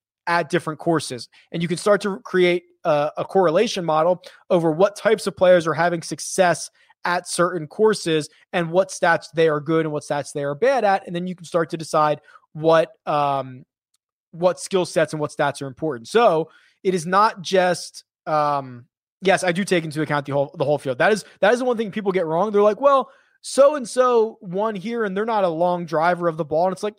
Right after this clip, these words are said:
"Well, there's a hundred forty other golfers. It takes into account everybody." So, um, it is not reactive, right? I don't like the stats that come in and say the guy who has won, he won this tournament the last five years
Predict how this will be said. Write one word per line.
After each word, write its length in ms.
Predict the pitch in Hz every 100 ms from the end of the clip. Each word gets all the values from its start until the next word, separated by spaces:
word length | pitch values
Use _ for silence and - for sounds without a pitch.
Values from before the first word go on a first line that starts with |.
| -
"Well, 300 | 196 196 - _ _ _ -
there's 260 | 180 - _ -
a 40 |
hundred 340 | 220 202 196
forty 240 | - 220 208
other 120 | 185
golfers. 380 | 233 277 143 127
It 60 |
takes 200 | 190 185
into 120 | 180 160
account 240 | 165 185
everybody." 320 | 254 156 123 - _ _
So, 500 | - 220 214 196 190 214
um, 480 | 180 165 156 147 - _ _ _ _ _ -
it 120 | 202
is 120 | 170
not 260 | 175 196 269
reactive, 580 | 185 170 180 - 226 170
right? 180 | 190 -
I 100 | 175
don't 200 | 247 254
like 200 | 190 190
the 60 | 185
stats 380 | - 175 170
that 120 | 165 -
come 200 | 175 170
in 100 | 165
and 80 |
say 400 | - 156 151 143 - _ _ _ _ _ -
the 140 | 170
guy 360 | 165 180 196 202
who 580 | 170 202 196 190 180 180
has 220 | 160 156
won, 280 | 147 175 180
he 280 | 170 - 226
won 240 | 170 185 185
this 160 | 175
tournament 380 | - 185 180 170
the 80 | 165
last 260 | 170 143
five 180 | 175 156
years 220 | 165 151